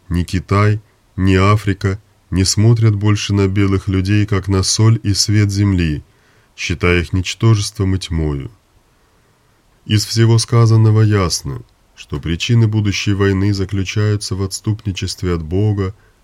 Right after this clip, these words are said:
и идолопоклонстве христианских народов и их вождей.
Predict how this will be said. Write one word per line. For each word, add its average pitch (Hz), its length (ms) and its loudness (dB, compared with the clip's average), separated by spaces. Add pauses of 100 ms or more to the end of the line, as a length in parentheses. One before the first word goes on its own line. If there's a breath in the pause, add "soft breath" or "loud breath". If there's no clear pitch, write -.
(100)
и 92 180 -4
идолопоклонстве 92 1040 -2
христианских 76 840 -8
народов 90 520 -6
и 80 140 -4
их 76 120 -10
вождей. 76 560 -8